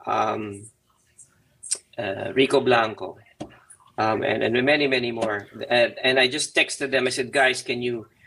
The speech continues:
can you sing this song that, that I wrote, uh, for the Frontliners?" Because, uh, I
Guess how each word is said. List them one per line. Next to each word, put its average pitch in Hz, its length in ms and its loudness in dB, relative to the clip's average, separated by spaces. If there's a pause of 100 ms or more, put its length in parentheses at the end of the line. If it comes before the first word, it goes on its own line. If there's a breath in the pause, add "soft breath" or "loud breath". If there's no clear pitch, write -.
(200 soft breath)
can 120 160 -2
you 123 80 2
sing 127 380 4
this 120 240 0
song 110 500 0
that, - 140 0 (200)
that 110 140 0
I 113 100 2
wrote, 123 480 0 (360)
uh, 110 120 2
for 123 160 -2
the 110 80 -2
Frontliners?" 123 960 2 (800 soft breath)
Because, 139 600 2
uh, 131 440 6
I 139 120 2